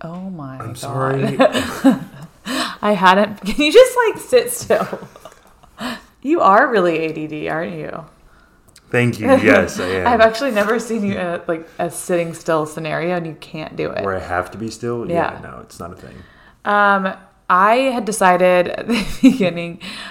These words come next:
Speaker 1: of twenty twenty at some point that I, like, got real with myself. I had just turned twenty-six, and I was like, "Okay,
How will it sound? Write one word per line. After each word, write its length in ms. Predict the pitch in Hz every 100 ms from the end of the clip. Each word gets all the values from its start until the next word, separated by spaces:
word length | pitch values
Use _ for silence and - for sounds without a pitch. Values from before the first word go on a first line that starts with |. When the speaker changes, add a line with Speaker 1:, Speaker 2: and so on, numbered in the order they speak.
| - -
Speaker 1:
of 160 | 180 175
twenty 320 | 185 180 175
twenty 340 | - 170 165
at 120 | 170 -
some 200 | 180 175
point 320 | 180 180 175
that 100 | 165
I, 120 | 156
like, 340 | 156 151 147
got 200 | - 160
real 120 | 156 156
with 60 | 165
myself. 360 | 165 170 160
I 60 | 165
had 220 | 151 147
just 260 | - 156 -
turned 220 | 160 160
twenty-six, 560 | - 160 151 156 160 -
and 80 | 80
I 40 |
was 120 | 160
like, 120 | - - -
"Okay, 360 | 175 - -